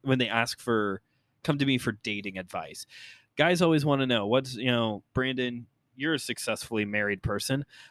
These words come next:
What is, what's some tips you have for me for dating?" And I always tell them, one of the things I always tell them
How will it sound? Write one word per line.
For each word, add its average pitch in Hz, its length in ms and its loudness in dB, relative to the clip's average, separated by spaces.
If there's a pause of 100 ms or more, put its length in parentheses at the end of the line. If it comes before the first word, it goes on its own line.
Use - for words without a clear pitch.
What 139 200 10
is, 127 240 6
what's 135 240 4
some 120 180 -2
tips - 340 -2
you 117 120 6
have 123 180 4
for 117 140 -4
me 113 140 0
for - 120 -4
dating?" 110 400 -2
And 101 100 -8
I 117 60 -2
always 185 300 0
tell 175 180 2
them, 95 320 -2 (380)
one 135 180 2
of 185 80 2
the 180 60 -4
things 170 240 -2
I 156 60 6
always 147 180 4
tell 113 180 2
them 101 220 -6